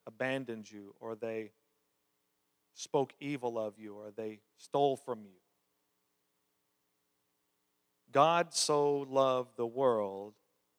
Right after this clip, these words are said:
that he gave the world his only begotten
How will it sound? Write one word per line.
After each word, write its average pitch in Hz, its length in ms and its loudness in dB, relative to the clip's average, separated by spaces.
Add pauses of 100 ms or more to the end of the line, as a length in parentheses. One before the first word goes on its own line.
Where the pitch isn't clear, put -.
(140)
that 123 180 -2
he 120 260 -10
gave 139 460 -2 (200)
the 123 100 -2
world 110 600 -2 (500)
his 120 180 -6
only 123 380 -4 (960)
begotten 117 560 -2